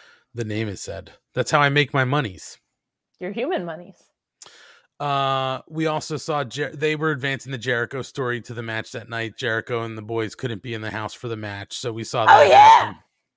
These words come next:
Speaker 1: "Oh, cruise director Mike is here."
Speaker 2: Can't be in the building!
Speaker 1: Get out! <laughs>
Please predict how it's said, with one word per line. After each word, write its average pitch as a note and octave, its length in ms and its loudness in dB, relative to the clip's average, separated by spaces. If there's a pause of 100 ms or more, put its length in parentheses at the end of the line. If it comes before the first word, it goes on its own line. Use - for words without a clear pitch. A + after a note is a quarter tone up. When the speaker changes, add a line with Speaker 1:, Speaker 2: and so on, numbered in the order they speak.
(220)
Speaker 1:
"Oh, G#3+ 400 0
cruise G3 220 -6
director D3+ 300 -8
Mike D#3+ 300 -6
is - 120 -10
here." - 300 -18 (440)
Speaker 2:
Can't F#4 240 6
be - 60 4
in A#4 260 6
the D4+ 80 2
building! G4+ 680 8 (800)
Speaker 1:
Get - 280 0
out! - 560 2 (380)
<laughs> D4 60 -14